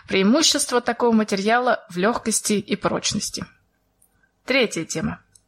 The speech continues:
Учёные создали систему, которая может на расстоянии анализировать состояние человека, замеряя его пульс с помощью миллиметрового радара.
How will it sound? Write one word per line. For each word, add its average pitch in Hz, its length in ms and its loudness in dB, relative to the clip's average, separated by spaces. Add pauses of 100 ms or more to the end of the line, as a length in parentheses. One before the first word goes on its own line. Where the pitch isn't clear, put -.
(680)
Учёные 294 840 0
создали 185 460 0
систему, 262 600 0
которая 190 460 2
может 190 320 2
на 175 100 2
расстоянии 233 840 2
анализировать 202 680 2
состояние 196 600 2
человека, 185 640 0
замеряя 196 460 2
его 180 280 -2
пульс 254 480 0
с - 160 -2
помощью 220 600 2 (120)
миллиметрового 196 680 2
радара. 175 540 0